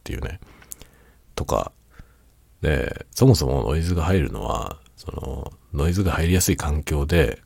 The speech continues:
感度の高いマイクを使うからだっていうことがあるわけですよね。なので、ダイナミックマイクを使った方がいいし、ダイナミックマイクの指向性の高いやつを使えばですよ。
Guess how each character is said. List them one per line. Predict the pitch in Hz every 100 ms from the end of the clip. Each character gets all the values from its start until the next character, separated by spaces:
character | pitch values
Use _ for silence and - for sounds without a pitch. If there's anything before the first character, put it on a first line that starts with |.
| _
感 | - 90
度 | 78
の | 58
高 | - - 87
い | 80
マ | 65 76
イ |
ク | -
を | -
使 | - 71
う | 76
か | -
ら | -
だ | - -
っ | - _ _ _
て | -
い |
う | 117
こ | -
と | -
が | 123
あ | -
る |
わ | -
け | -
で | -
す | -
よ | -
ね。 | 71 120 - - - - - - _ - _ _ _ _ -
な | 80
の | 69
で、 | 69 60
ダ | 65
イ | 73
ナ | 71
ミ | 69
ッ | -
ク | 78
マ | 71
イ | 67
ク |
を | -
使 | - -
っ | -
た | -
方 | -
が | 127 -
い | -
い |
し、 | - - 143 - -
ダ | - 87
イ | 101
ナ | 95
ミ | 90
ッ | -
ク | -
マ | 95 92
イ |
ク | - 71
の | 82 80 -
指 | - -
向 | - 98
性 | 95 92
の | 85
高 | 85 - 85
い | 151
や | 87
つ | - 127 - - - _ _ _ - -
を |
使 | 71 - 80
え | 82
ば | -
で |
す | -
よ。 | - -